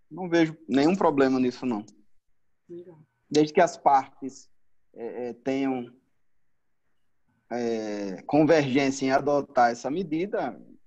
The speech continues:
Speaker 1: eu acho que isso aí, e o objeto da ação seja patrimonial disponível, tá na mesma esfera aí de, de abrangência aí, né? A pró-, o próprio judiciário tem fases conciliatórias ali de mediação, né?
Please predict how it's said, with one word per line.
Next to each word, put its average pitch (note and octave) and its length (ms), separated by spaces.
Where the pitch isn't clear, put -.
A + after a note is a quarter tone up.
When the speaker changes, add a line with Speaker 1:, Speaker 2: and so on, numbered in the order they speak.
Speaker 1:
eu F2+ 100
acho A2+ 180
que E3+ 80
isso - 160
aí, D3+ 280
e C3 40
o C#3+ 40
objeto D3+ 460
da C#3+ 120
ação B2 280
seja B2 300
patrimonial B2+ 600
disponível, G#3+ 600
tá C3 80
na D3+ 100
mesma F#3 300
esfera D#3 420
aí D3 180
de, E3 240
de D3 120
abrangência C#3 680
aí, G2+ 280
né? A#2 180
A D3 60
pró-, G3 320
o F#3 40
próprio B3 280
judiciário E3+ 560
tem D3 340
fases B2+ 540
conciliatórias A#2+ 960
ali G#2+ 160
de G#2+ 100
mediação, G#2+ 560
né? G2+ 120